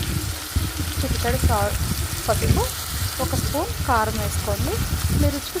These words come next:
సరిపడా ఉప్పు, కారం అనేది అడ్జస్ట్ చేసుకోండి. నేనైతే ఒక వన్ అండ్ హాఫ్ స్పూన్ అలా వేసాను కారము, ఎందుకంటే మనకి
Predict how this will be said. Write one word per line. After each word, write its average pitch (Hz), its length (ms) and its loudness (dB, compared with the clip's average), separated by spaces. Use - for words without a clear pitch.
సరిపడా 320 320 0
ఉప్పు, 311 400 -2
కారం 269 240 2
అనేది 254 220 -2
అడ్జస్ట్ - 400 -4
చేసుకోండి. 208 640 -4
నేనైతే 262 400 0
ఒక 320 200 2
వన్ 247 160 2
అండ్ 240 120 0
హాఫ్ 233 260 -2
స్పూన్ 254 180 -2
అలా 233 160 0
వేసాను 208 480 0
కారము, 202 340 2
ఎందుకంటే 277 420 2
మనకి 285 320 0